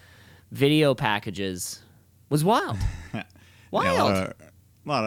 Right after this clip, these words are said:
Speaker 2: of, yeah, recap and, uh, but
Speaker 1: It was
Speaker 2: we
Speaker 1: weird.
Speaker 2: did get, we did get some angles moving forward this week, not just all about the old guys. So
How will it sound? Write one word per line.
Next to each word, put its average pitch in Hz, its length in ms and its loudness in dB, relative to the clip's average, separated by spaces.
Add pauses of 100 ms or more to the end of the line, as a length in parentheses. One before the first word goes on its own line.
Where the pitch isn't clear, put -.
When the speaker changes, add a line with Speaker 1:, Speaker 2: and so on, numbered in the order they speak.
(160)
Speaker 2:
of, 113 80 -2
yeah, 104 160 0
recap 104 500 -4
and, 87 220 -8
uh, 82 160 -8 (1500)
but 87 180 -4 (340)
Speaker 1:
It - 60 -20
was 131 100 -8
Speaker 2:
we 123 100 2
Speaker 1:
weird. - 20 4
Speaker 2:
did 156 140 4
get, 175 300 4
we 165 100 4
did 160 120 4
get 175 140 2
some 180 120 0
angles 139 320 4
moving 120 240 2
forward 110 300 -2
this 104 180 -6
week, 107 220 -6
not 107 160 -4
just 104 160 -8
all 101 80 -2
about 101 160 -4
the 101 100 -6
old 92 160 -6
guys. 98 220 -6
So 80 180 -12